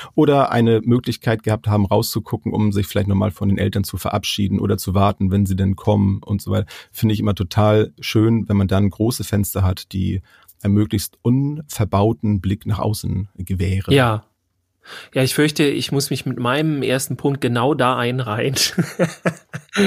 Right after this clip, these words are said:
Speaker 1: Oh,
Speaker 2: Ähm,
Speaker 1: ist das auch deiner?
Speaker 2: das ist auch g-, tatsächlich meiner, da ich in einer Einrichtung auch mal gearbeitet habe, die nicht in, die nur im Durchschnitt, sag ich mal, jeden zweiten Raum wirklich Fenster hatte.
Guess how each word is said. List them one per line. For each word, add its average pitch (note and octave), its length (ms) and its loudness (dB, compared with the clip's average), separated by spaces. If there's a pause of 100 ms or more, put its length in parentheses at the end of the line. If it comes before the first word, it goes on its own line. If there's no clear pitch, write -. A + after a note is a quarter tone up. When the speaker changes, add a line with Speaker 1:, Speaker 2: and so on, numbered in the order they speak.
(300)
Speaker 1:
Oh, E3+ 200 0
Speaker 2:
Ähm, B2+ 500 0
Speaker 1:
ist B2 80 -12
das C#3 120 -6
auch D#3 120 -2
deiner? D3+ 340 -2
Speaker 2:
das C#3 280 0
ist F3 180 2
auch D#3+ 260 0
g-, - 200 -2
tatsächlich D3 680 -2
meiner, C3+ 440 0 (360)
da B2 260 2
ich D#3+ 280 0
in C#3 100 -2
einer C3 240 2
Einrichtung C#3+ 560 0
auch A#2 180 -2
mal C3 140 0
gearbeitet C3 720 0
habe, A#2 560 0 (300)
die C3 480 -2
nicht C#3+ 340 -2
in, C#3 420 0 (160)
die A#2 140 -2
nur C#3 240 2
im B2 100 0
Durchschnitt, C#3 380 0
sag B2+ 100 2
ich B2+ 60 -4
mal, C3+ 80 0
jeden B2 260 0
zweiten B2+ 380 0
Raum A2+ 280 0
wirklich A2+ 280 -4
Fenster C3+ 520 0
hatte. A2+ 420 0